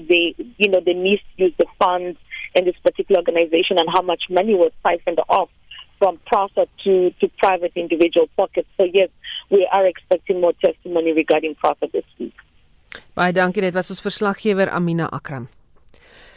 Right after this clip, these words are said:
Speaker 2: Die minister van Gesondheid, dokter Zweli Mkhize,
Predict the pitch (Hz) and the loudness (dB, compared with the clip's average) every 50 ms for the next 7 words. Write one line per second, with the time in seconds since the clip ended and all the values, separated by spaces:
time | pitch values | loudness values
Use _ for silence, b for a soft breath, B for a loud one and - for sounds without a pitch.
0 | b b b - 240 247 247 240 254 240 - 269 - 254 226 220 - - 202 - | b b b 0 2 2 2 2 2 2 0 -2 0 0 -2 -2 -2 -4 -4 -2
1 | - 233 226 226 - 220 208 196 170 185 175 - - 190 165 156 175 190 190 202 | 0 2 2 2 2 2 0 2 0 -2 -4 -2 -2 -4 -2 0 0 0 2 2
2 | 196 190 185 - 202 208 196 175 196 | 0 0 -2 -2 -2 -4 -2 0 0